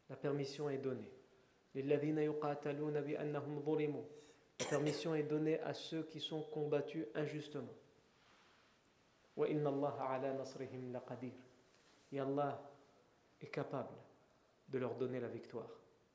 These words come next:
الَّذِينَ أُخْرِجُوا مِنْ دِيَارِهِمْ بِغَيْرِ حَقٍّ. Ceux qui ont été expulsés de chez eux, de leur demeure, sans aucune raison valable. إِلَّا أَنْ يَقُولُوا رَبُّنَا اللَّهُ.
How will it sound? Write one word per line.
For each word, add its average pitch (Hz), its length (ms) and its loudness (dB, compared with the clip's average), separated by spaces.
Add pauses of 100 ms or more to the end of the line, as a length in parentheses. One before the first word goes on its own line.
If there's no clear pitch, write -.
(1200)
الَّذِينَ 170 440 6
أُخْرِجُوا 175 580 2
مِنْ 170 200 2
دِيَارِهِمْ 160 500 4
بِغَيْرِ 143 320 0
حَقٍّ. - 360 -12 (920)
Ceux - 320 4
qui 185 200 0
ont 170 180 2
été 180 300 2
expulsés 185 680 -2
de 170 120 0
chez 165 320 0
eux, 190 80 6
de 170 100 2
leur 165 180 4
demeure, 180 360 4 (320)
sans 180 340 4
aucune 185 260 4
raison 151 300 6
valable. 139 340 4 (1400)
إِلَّا 208 480 8
أَنْ 170 140 4
يَقُولُوا 165 480 4
رَبُّنَا 143 360 4
اللَّهُ. 120 220 -2